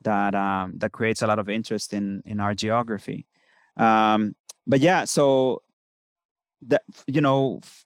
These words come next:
with all that said, I think that the, the good example that Nicaragua provided, you know, became something that the U S no longer could tolerate. And so in two thousand eighteen,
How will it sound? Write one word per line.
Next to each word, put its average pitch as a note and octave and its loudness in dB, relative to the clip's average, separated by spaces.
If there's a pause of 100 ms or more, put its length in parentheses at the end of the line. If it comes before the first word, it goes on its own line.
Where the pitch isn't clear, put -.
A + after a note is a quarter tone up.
with C3+ 0
all D#3+ 4
that D3 -2
said, E3 -2
I C3 -2
think C#3+ -4
that C3 -2 (280)
the, A#2 -2
the A#2 -4 (200)
good D3+ 2
example C#3+ -2
that B2 0
Nicaragua B2 0
provided, A#2+ -4 (1040)
you B2+ -2
know, A#2 2 (120)
became B2+ 0
something B2+ -4
that A2+ -2
the A2+ -4
U A#2 0
S A#2 -2
no A#2 -4
longer A2 -2
could G#2+ -6 (100)
tolerate. A2+ 0
And G#2+ -8
so A2+ -6
in G#2+ -2
two B2 -4
thousand A2+ -2
eighteen, A#2+ -2